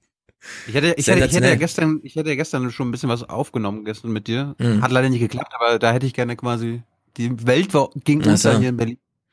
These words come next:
Speaker 2: Nee, wir hatten gestern zwar kaltes Wetter, aber ich musste raus, raus, raus, raus. Donnerstags bin ich jetzt immer frisch, zu, zur frischen Luft verurteilt, was ich allerdings gerne mache.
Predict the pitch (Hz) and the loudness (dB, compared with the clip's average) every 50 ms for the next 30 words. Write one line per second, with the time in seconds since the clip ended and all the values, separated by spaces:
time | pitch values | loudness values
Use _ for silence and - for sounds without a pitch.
0 | _ _ - - - - - - _ - 120 120 117 107 98 101 - 110 113 120 | _ _ -20 -20 -20 -20 -20 -10 _ 2 2 4 4 2 2 0 0 0 0 2
1 | 123 - 117 107 113 110 - 113 107 107 - 104 101 - - - - - 127 123 | 2 0 0 0 0 0 0 0 -2 0 -2 -4 -4 -4 -6 -4 -2 0 0 0
2 | - 139 - - 123 120 123 110 101 104 101 98 98 - - 107 107 104 - - | 0 -2 -2 0 0 0 0 0 0 0 0 0 -2 -2 -2 -4 -4 -2 -2 0
3 | 101 101 101 101 - - 101 107 110 - - - - - - - _ _ _ _ | 0 0 0 0 0 0 2 2 2 0 -2 -2 -4 -6 -12 -20 _ _ _ _
4 | - - 107 - 95 92 - - - 65 98 107 - - - - - 117 120 123 | -6 -4 -2 -2 -2 -2 0 0 2 2 2 2 0 -2 -4 -2 0 0 0 0
5 | - 107 107 - - - - 117 110 - - - - 117 - - - _ _ _ | 0 0 -2 -4 -6 -6 -6 -6 -6 -6 -8 -8 -8 -8 -8 -10 -12 _ _ _
6 | _ _ _ - - _ _ - - 113 - 82 - - - - 113 - - 110 | _ _ _ -20 -20 _ _ -6 -2 -2 -2 -2 -4 -6 -8 -8 -4 -2 -2 -2
7 | 107 - 170 143 - 127 113 123 120 - - - - - - 123 123 120 - - | 0 0 0 0 2 2 2 0 0 -2 -4 -4 -4 -2 -2 -2 -4 -4 -2 -2
8 | 92 104 110 - - - - - - _ - - - - - - - - - - | 0 0 -2 -2 -6 -12 -20 -20 -20 _ -20 -20 -20 -20 -18 -16 -16 -16 -10 -6
9 | 107 - - - - - - - - - 78 - - - - - - - - 117 | -4 -4 -4 -4 -6 -8 -8 -8 -6 -4 -4 -2 -4 -4 -4 -6 -8 -8 -8 -10
10 | 120 - - | -10 -10 -14